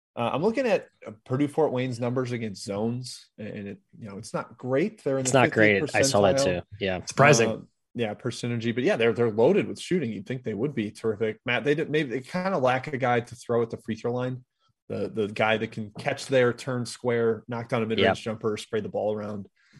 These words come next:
Speaker 1: They're more based around dribble drive penetration. That's how they
Speaker 2: Yes.
Speaker 1: get their open threes. Uh, so, I mean, Matt, you can talk about the first matchup between these two.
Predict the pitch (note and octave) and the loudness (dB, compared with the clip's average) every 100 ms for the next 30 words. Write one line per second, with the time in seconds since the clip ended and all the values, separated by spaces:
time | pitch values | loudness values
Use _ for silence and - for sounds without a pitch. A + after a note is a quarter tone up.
0 | - B2 C3 B2 A2 A#2 G#2+ A#2 G#2+ G#2 | -2 2 4 2 4 2 0 -4 -4 -6
1 | F#2+ _ - C3 A2 F#2+ G#2+ B2+ C3+ D3 | -10 _ -4 -2 -2 -4 0 0 0 -2
2 | C#3 - C#3+ C3 B2+ A2 - G#2+ G#2 F2+ | -4 -2 -2 -4 -6 -6 -2 2 2 2
3 | - G#2+ G2+ G#2 - A2 A#2 B2+ - _ | 0 0 -2 -8 -6 -4 -4 -4 -12 _
4 | _ - _ _ _ A2 G2 F#2+ - A#2+ | _ -20 _ _ _ -10 -8 -6 0 2
5 | A#2+ C3+ B2+ B2 B2+ A2+ B2 A#2 G#2 B2 | 2 0 -2 -2 0 2 0 -2 0 0
6 | A#2 G#2 G#2 - A2+ - C#3+ B2 G#2+ A2+ | 2 -2 -2 -4 -4 -2 -2 -2 -4 -4
7 | A#2 G#2+ G#2+ - A2+ G#2 | -6 -6 -8 -8 -6 -6